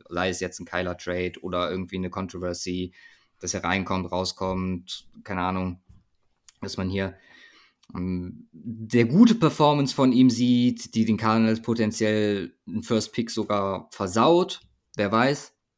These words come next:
Also es ist alles, äh, noch nicht geschrieben, alles in the books. Und ja,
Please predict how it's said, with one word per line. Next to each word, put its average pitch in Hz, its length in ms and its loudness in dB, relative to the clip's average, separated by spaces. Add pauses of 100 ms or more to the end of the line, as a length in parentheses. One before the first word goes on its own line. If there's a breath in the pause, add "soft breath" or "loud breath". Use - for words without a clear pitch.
(140)
Also 110 200 0
es 113 120 2
ist - 60 -8
alles, 135 440 0
äh, 123 360 -2 (160)
noch 113 200 0
nicht 113 240 -4
geschrieben, 117 720 -4
alles 113 300 -6
in 107 160 -4
the 95 60 -8
books. - 420 -10 (720 soft breath)
Und 98 640 -6 (420)
ja, 95 320 -4